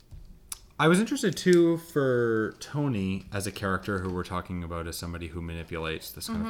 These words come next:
Speaker 1: of Machiavellian, um, this Machiavellian person, how J T kind of trying to manipulate him falls flat
Speaker 2: Mm-hmm.
Speaker 1: when Christopher tells him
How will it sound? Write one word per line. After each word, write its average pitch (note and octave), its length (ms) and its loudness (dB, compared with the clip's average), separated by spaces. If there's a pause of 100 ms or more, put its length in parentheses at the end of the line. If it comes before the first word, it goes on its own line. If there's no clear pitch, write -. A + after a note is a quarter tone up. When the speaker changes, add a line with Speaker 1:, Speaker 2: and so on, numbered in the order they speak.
Speaker 1:
of G#3 140 -4
Machiavellian, E2+ 720 -8 (760)
um, E2 600 -8
this F#2+ 180 -8
Machiavellian F2 480 -6
person, F2+ 300 -6
how F2+ 680 -2 (300)
J G2+ 240 0
T F#2+ 340 -4
kind F2 300 -6
of E2 100 -10
trying F2 260 -6
to F#2 80 -8
manipulate F2 540 -4
him F2+ 380 -6 (200)
falls E2+ 280 -2
flat F2 480 -12 (180)
Speaker 2:
Mm-hmm. A3 440 -2
Speaker 1:
when F2+ 480 0
Christopher G2 500 -4
tells F2 380 -6
him E2+ 480 -8